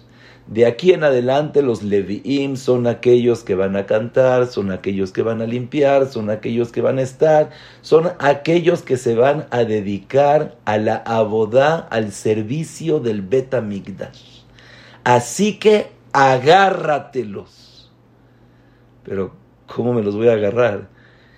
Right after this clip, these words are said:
¿Qué? ¿Los voy a agarrar y los pongo acá? Dice Rashi, "No, no, no, no, no. Nunca se puede agarrar una ma-, a una persona por intermedio de manos."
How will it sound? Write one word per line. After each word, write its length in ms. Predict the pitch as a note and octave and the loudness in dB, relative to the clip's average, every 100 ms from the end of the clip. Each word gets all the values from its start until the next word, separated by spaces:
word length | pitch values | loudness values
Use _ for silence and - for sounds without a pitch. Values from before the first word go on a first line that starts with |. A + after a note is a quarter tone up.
| _ | _
¿Qué? 340 | - A#2+ - - - | 0 2 2 -6 -16
¿Los 220 | G2+ F2 | -12 -4
voy 160 | G2+ | 2
a 80 | C#3 | 4
agarrar 800 | C#3 A#2 G#2+ G#2+ B2 D3+ D#3+ C#3+ | 4 2 -2 0 2 4 2 -2
y 120 | C3 | -6
los 160 | B2 A2+ | -6 -4
pongo 340 | - D3+ D#3 | 0 2 4
acá? 500 | C#3+ - C#3 F#3 D4 - _ _ _ _ _ _ _ - | 2 2 2 0 -2 -14 _ _ _ _ _ _ _ -18
Dice 280 | G2 G#2+ | -10 -6
Rashi, 320 | G#2+ A2 G#2+ A#2 | -4 -4 -6 -8
"No, 200 | A#2 A2+ | -6 -6
no, 200 | A2 G#2 | -6 -6
no, 180 | G#2 | -6
no, 180 | G2 F#2+ | -8 -8
no. 220 | F#2+ F#2 F2+ - _ _ - - _ _ | -10 -12 -16 -20 _ _ -20 -20 _ _
Nunca 840 | G2+ G#2 B2+ C#3+ C3+ A2 G#2 G#2+ - _ _ _ _ _ _ | -8 -2 -2 -2 -4 -2 -2 -4 -10 _ _ _ _ _ _
se 180 | - G#2 | -4 -2
puede 340 | - A#2+ B2+ B2+ | 0 0 4 4
agarrar 380 | A2 G#2+ A#2 | 4 4 4
una 240 | A#2+ A#2 A2+ | 2 0 -2
ma-, 240 | G#2+ G#2 - | -2 -6 -6
a 140 | G#2 | -4
una 300 | A#2 A#2+ A2+ | -2 -2 -4
persona 720 | - G2 F#2+ A#2 A2+ G#2+ G2+ | -4 -4 -4 -4 -2 -4 -6
por 160 | F#2+ F2+ | -6 -4
intermedio 1080 | G2 F#2+ G2+ F#2+ F#2+ G#2+ A2+ G#2 A2+ G#2+ | -4 -4 -4 -4 -4 -4 -4 -4 -2 -2
de 160 | G2 F#2 | -2 -4
manos." 1120 | F#2 G2 G#2+ A2+ A2 A2 A2 G#2+ G2+ - - | -6 -4 -4 -2 -4 -4 -4 -6 -8 -16 -20